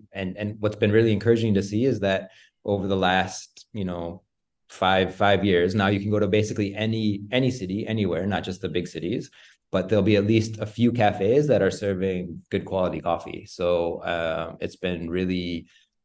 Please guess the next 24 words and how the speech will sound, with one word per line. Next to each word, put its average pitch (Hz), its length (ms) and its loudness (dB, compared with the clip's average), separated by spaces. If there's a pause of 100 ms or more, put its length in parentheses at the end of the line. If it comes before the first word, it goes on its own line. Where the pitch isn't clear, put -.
(200)
really 104 140 2
amazing 98 340 6
and 90 100 0
really 101 140 0
encouraging 92 420 -2
to 82 80 -4
see 98 240 -4
kind 87 260 -4
of 80 280 -6 (100)
that 107 220 4
transition 95 420 -2
happen 95 460 -2
compared 95 280 -4
to 92 60 -4
when 98 180 0
we 98 120 4
started 95 520 0
to, 87 280 -6
to - 120 -14
where 87 160 2
we're 90 120 2
at 85 120 -2
now, 92 380 -2
and 80 200 -8